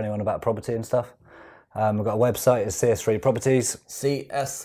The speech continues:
Speaker 1: C S three
Speaker 2: Three
Speaker 1: Properties.
Speaker 2: Properties.
Speaker 1: Yeah, that's
Speaker 2: Three
Speaker 1: the
Speaker 2: with the number.
Speaker 1: Yeah, number three, yes, that's our company name, C S three.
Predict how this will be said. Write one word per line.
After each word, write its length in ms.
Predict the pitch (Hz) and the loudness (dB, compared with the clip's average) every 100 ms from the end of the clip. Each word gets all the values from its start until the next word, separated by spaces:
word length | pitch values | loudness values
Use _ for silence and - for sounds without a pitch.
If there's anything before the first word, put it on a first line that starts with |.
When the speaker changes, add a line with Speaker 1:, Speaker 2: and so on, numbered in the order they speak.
| - | 0
Speaker 1:
C 220 | 127 120 | 4 6
S 180 | 107 - | 4 2
three 240 | 120 113 | 4 4
Speaker 2:
Three 260 | 104 123 120 | 4 2 2
Speaker 1:
Properties. 240 | 117 117 | 0 -2
Speaker 2:
Properties. 380 | - 101 113 - - | -4 -12 -14 -14 2
Speaker 1:
Yeah, 140 | 113 | 6
that's 60 | 113 | 8
Speaker 2:
Three 220 | 160 156 | 8 8
Speaker 1:
the 60 | 143 | 6
Speaker 2:
with 140 | - | 6
the 80 | 143 | 6
number. 320 | 143 113 98 - - | 4 2 -4 -4 2
Speaker 1:
Yeah, 140 | 117 | 6
number 200 | 151 117 | 8 6
three, 260 | - 117 113 | 6 8 8
yes, 160 | 113 | 8
that's 200 | - 110 | 6 4
our 80 | 131 | 2
company 320 | 123 107 101 | 2 0 0
name, 260 | 101 107 104 | 0 0 0
C 160 | - 104 | 0 0
S 160 | 95 | 0
three. 380 | - 113 113 | 0 2 2